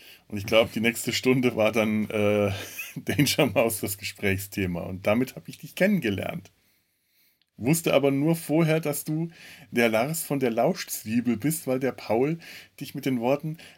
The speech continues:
„Lars, wann kommt eigentlich die nächste Zwiebel?“, begrüßt hat.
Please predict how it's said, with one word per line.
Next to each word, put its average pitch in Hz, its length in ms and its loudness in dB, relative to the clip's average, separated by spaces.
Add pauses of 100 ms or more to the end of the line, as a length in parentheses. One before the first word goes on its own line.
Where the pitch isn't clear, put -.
„Lars, - 380 -2
wann 110 160 -2
kommt 165 240 -2
eigentlich 131 380 -4
die 127 100 -6
nächste 127 400 -6
Zwiebel?“, 117 640 0 (220)
begrüßt 101 520 -4
hat. 87 160 -4